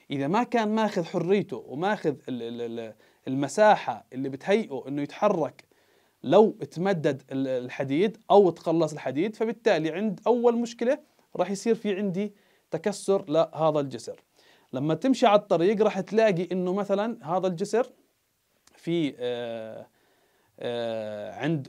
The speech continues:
جزء منه أو بدايته أو نهايته راح تلاقي في فاصل حديد أو فاصل، آه، الحديد هذا بسمح إنه، آه، آه، عند هاي النقطة إنه يت-، لو شو ما تمدد هذا الجسر،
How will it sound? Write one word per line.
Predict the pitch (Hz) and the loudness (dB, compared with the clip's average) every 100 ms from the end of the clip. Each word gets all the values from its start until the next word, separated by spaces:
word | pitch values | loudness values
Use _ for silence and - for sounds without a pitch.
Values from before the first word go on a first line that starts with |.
| - | -6
جزء | 143 170 185 147 | -2 0 0 0
منه | 156 196 196 196 190 | -2 0 0 0 0
أو | 143 139 | 0 0
بدايته | 135 131 175 190 185 160 | -2 0 2 2 0 0
أو | 143 135 | 0 -2
نهايته | 139 180 196 - | -2 -2 -2 0
راح | 160 147 | -2 -2
تلاقي | - 196 185 | 0 2 2
في | 175 165 | 0 0
فاصل | 180 196 165 | 2 2 2
حديد | - 147 160 123 - _ _ _ _ _ | -4 -4 -4 -6 -10 _ _ _ _ _
أو | 139 156 | 0 0
فاصل، | 170 185 165 175 - - | 4 2 4 0 -2 -10
آه، | 131 131 117 120 | -4 -2 -2 -8
الحديد | 120 - 139 175 170 | -14 -6 -4 -2 -2
هذا | 156 143 170 - _ _ _ | 0 0 -2 -4 _ _ _
بسمح | 151 226 - 190 214 - - _ _ _ _ _ _ _ _ | 2 2 0 0 0 -2 -12 _ _ _ _ _ _ _ _
إنه، | 185 180 147 120 - | 0 0 -2 -4 -8
آه، | 120 113 - | -12 -12 -12
آه، | 107 117 113 110 | -14 -12 -12 -12
عند | 127 131 | -8 -2
هاي | 170 214 226 | 2 2 4
النقطة | 220 214 208 202 220 - 156 | 2 -2 -2 -2 -2 -6 -6
إنه | 156 135 113 | -2 -4 -6
يت-، | 131 127 - _ - | -8 -10 -12 _ -2
لو | 147 240 202 | 4 4 2
شو | - 254 | 0 2
ما | 240 | 2
تمدد | 233 220 175 135 120 - _ _ | 0 -2 -2 -2 -6 -8 _ _
هذا | 185 190 | 0 0
الجسر، | 180 156 190 233 254 | 0 -4 0 0 0